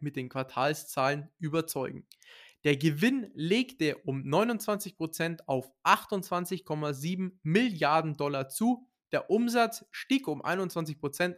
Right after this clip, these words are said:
auf hundertelf Komma vier Milliarden Dollar. Beides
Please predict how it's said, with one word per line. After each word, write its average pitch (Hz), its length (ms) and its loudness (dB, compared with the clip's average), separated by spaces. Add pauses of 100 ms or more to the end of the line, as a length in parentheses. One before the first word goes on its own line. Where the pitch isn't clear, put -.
auf 220 260 2 (300)
hundertelf 247 1040 2
Komma 143 300 -2
vier 185 440 0 (120)
Milliarden 151 800 4
Dollar. 135 420 0 (400)
Beides 196 580 6